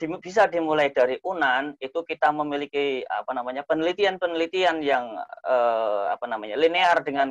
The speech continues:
kebutuhan industri. Saya rasa pengembangan minyak asiri itu tidak hanya sebatas nilam, cengkeh, sereh, dan kawan-kawannya lagi. Masih banyak kebutuhan-kebutuhan lain. Tadi yang sudah dibilang sama Pak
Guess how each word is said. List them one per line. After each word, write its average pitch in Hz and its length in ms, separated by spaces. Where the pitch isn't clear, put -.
kebutuhan 127 400
industri. 151 560
Saya 120 240
rasa 160 240
pengembangan 147 480
minyak 131 320
asiri 165 320
itu 185 160
tidak 139 240
hanya 143 160
sebatas 156 400
nilam, 156 320
cengkeh, 156 400
sereh, 156 320
dan 139 240
kawan-kawannya 139 560
lagi. 135 400
Masih 160 240
banyak 160 320
kebutuhan-kebutuhan 156 800
lain. 151 320
Tadi 139 240
yang 156 160
sudah 135 160
dibilang 131 480
sama 131 320
Pak 113 160